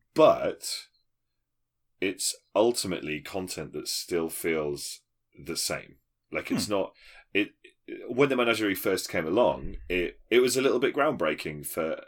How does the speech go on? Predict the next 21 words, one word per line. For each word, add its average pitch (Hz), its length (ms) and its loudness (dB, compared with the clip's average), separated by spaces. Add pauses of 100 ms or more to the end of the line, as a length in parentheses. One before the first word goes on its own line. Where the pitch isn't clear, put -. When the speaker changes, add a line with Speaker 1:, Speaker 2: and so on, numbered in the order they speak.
(120)
Speaker 2:
Mm. 101 160 -2
Speaker 1:
for 82 160 0
Destiny, 90 440 -4
Speaker 2:
Mm. 69 40 -8
Speaker 1:
right? 95 220 0
It 90 100 -2
was, 87 200 -4
like, 90 280 -2 (360)
mini 104 420 0
kind 92 200 -2
of 85 180 -6
raid 87 240 2
type 87 300 -2
content 80 420 -6
Speaker 2:
Yep. - 180 -2
Speaker 1:
and 73 260 -14
so - 180 -6
on 78 60 -4
and 73 80 -8
so 71 140 -8
forth. - 340 -4